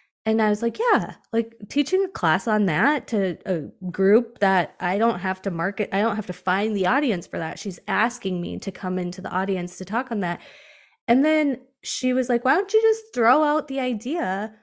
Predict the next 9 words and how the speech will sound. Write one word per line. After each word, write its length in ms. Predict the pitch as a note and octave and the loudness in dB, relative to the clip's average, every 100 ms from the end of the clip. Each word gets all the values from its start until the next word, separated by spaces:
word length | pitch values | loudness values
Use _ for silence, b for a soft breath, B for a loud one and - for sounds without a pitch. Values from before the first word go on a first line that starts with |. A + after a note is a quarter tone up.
| b _ - | b _ 0
of 560 | A3 A3 A3 G#3+ G#3+ _ - | 2 4 4 2 -4 _ -8
creating 400 | - A#3 A#3+ A#3 | 2 4 4 0
a 60 | |
course? 640 | G#3+ - D4 F4+ A#3+ B3 - | -4 -4 0 2 2 0 -4
And 200 | A3+ A3 | -4 -4
if 120 | G#3+ | -6
somebody 400 | - A3 A#3 B3 | -6 -4 -2 -2
wants 580 | G#3 G3 G3+ A3 - - | -2 -2 -2 -4 -8 -16
to 600 | - G#3+ G#3 G#3 G3+ G3+ | -2 2 4 2 2 0